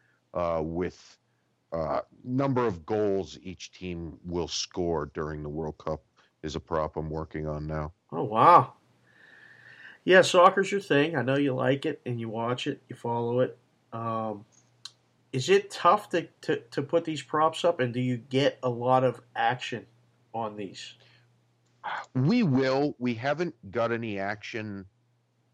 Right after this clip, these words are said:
Speaker 1: really yet, but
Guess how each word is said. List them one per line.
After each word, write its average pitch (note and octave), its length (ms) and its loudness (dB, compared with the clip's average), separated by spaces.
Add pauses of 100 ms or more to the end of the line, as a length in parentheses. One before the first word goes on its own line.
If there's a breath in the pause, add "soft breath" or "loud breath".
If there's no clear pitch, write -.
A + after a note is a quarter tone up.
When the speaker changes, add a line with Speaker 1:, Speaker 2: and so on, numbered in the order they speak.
(640)
Speaker 1:
really A2 480 0
yet, F#2+ 640 -4 (240)
but G2+ 180 -2